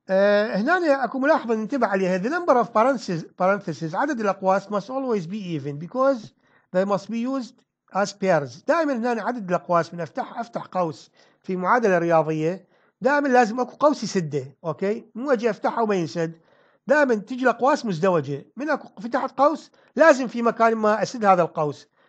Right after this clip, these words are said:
حتى القوس يحصر لي، لأن دائمًا أنا يحصل في الشيء بين قوسين. أوكي؟ ما، يعني، القوس واحدة ما لها معنى. هاي تنتبه لها. فدائمًا من تجي تريد تعرف أنت معادلتك، آه، صحيحة من حيث عدد الأقواس، عدد الأقواس لازم يكون زوجي.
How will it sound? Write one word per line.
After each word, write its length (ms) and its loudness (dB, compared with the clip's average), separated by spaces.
حتى 300 -2
القوس 360 0
يحصر 260 -2
لي، 200 -4
لأن 160 -2
دائمًا 300 2
أنا 100 -2
يحصل 240 -8
في 60 -10
الشيء 240 -8
بين 120 -2
قوسين. 520 -4
أوكي؟ 260 -2
ما، 180 4
يعني، 160 0
القوس 280 2
واحدة 220 0
ما 80 4
لها 160 6
معنى. 360 -4
هاي 120 4
تنتبه 360 -2
لها. 100 -2
فدائمًا 340 -4
من 140 -6
تجي 200 -8
تريد 180 -10
تعرف 360 -4
أنت 160 -6
معادلتك، 600 0
آه، 180 -14
صحيحة 440 -6
من 100 -6
حيث 220 -4
عدد 260 -8
الأقواس، 520 -4
عدد 260 0
الأقواس 420 2
لازم 220 4
يكون 220 -4
زوجي. 480 -2